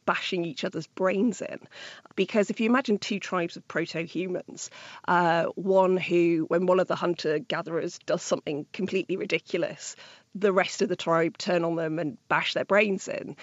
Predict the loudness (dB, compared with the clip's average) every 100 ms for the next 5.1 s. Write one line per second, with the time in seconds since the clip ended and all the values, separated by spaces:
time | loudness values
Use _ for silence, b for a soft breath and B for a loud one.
0 | B B _ 0 2 2 0 0 2 0
1 | 2 4 2 0 -8 -4 -2 -2 -2 -12
2 | -2 2 2 2 2 2 2 0 0 2
3 | 2 0 -4 -6 -8 -4 -2 0 -2 -4
4 | -4 -6 -6 -6 -4 -4 -4 -4 2 2
5 | 2